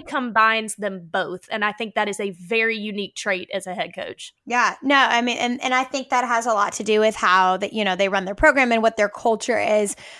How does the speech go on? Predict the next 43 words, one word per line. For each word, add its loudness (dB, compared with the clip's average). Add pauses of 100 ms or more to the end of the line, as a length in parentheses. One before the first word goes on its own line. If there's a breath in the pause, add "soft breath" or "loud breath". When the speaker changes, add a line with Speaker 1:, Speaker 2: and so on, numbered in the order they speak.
(160 loud breath)
Speaker 2:
Um, 4 (220)
you 4
know, 6
maybe 4
it, 6
it -2
might 4
work 6
for 4
s-, 2
and 4
some 4
gymnasts 4
may 4
prefer 4
the 6
more 4
business 2
and -2
some 2
gymnasts 0
may, 0 (240 loud breath)
you 0
know, 4 (100)
enjoy 4
or 2
need 0
that 6
kind 2
of 4
nurturing, 2
loving 2
combination. 2 (440 loud breath)
Um, 6
Speaker 1:
Mm-hmm. -10
Speaker 2:
but 6
yeah, 10
you 8
definitely 6
see -2
kind 2
of 2 (240)
different 0